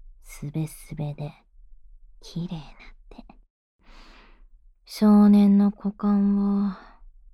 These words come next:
なぞるみたいに。<laughs> カリ、カリ、キュッ、キュッ。いい反応するね。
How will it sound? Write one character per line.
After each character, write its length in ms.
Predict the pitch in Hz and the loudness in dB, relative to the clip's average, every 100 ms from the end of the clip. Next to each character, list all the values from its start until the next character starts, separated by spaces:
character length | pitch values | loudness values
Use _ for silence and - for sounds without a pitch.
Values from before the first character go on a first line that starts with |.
| - - | -20 -18
な 200 | 147 147 | -16 -16
ぞ 200 | - 202 | -16 -14
る 120 | 247 | -12
み 120 | 185 | -14
た 160 | - - | -16 -20
い 60 | - _ - - _ - - _ - - - - - - - - | -20 _ -20 -20 _ -20 -20 _ -20 -20 -20 -20 -20 -20 -20 -12
に。 80 | - - - - - - | -12 -12 -20 -20 -20 -20
<laughs> 80 | - - - - - _ - _ _ _ | -20 -20 -20 -20 -20 _ -20 _ _ _
カ 280 | - 180 175 | -6 -4 -4
リ、 80 | - - - - _ - - - - | -8 -20 -20 -20 _ -20 -20 -20 -14
カ 260 | - 196 | -6 -6
リ、 140 | 196 - _ - - - - - - - - - | -6 -12 _ -20 -20 -20 -20 -20 -20 -20 -20 -20
キ 120 | - - | -20 -20
ュ 40 | |
ッ、 40 | - - - _ _ _ - - - - | -20 -20 -20 _ _ _ -20 -20 -20 -20
キ 160 | - 254 | -14 -14
ュ 40 | |
ッ。 20 | - _ - - _ _ _ - - - - - - - - _ _ - - | -14 _ -20 -20 _ _ _ -20 -20 -20 -20 -20 -20 -20 -20 _ _ -20 -8
い 360 | 185 180 196 233 | -4 0 2 2
い 20 | |
反 360 | 220 208 185 175 | 2 2 2 0
応 180 | 170 170 | -2 -6
す 200 | - 165 | -8 -8
る 120 | 165 | -6
ね。 680 | 165 160 147 143 - - | -4 -6 -8 -10 -16 -20